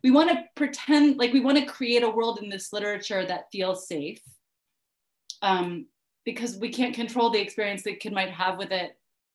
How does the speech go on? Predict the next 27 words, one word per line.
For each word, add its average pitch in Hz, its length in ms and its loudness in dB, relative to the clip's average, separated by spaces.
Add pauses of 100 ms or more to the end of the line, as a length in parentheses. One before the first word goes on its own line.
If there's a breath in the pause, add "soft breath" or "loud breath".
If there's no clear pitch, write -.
if 185 160 -12
we're 196 80 -8
not 175 220 -6
standing 175 280 -6
right 170 160 -8
by 147 200 -6
them 214 200 -2
or 262 80 4
something. 339 460 -4 (500 soft breath)
But 247 220 0 (300)
that's 294 260 2
always 440 180 4
bothered 302 300 4
me. 196 100 0
I 185 80 -4
feel 247 100 0
like 233 140 4
kids - 180 0
have 302 160 4
more 262 280 6
control 254 400 2
over 196 220 0
a 180 80 -2
book 190 200 -6
than 196 100 -6
anything 175 360 -8
else. - 320 -10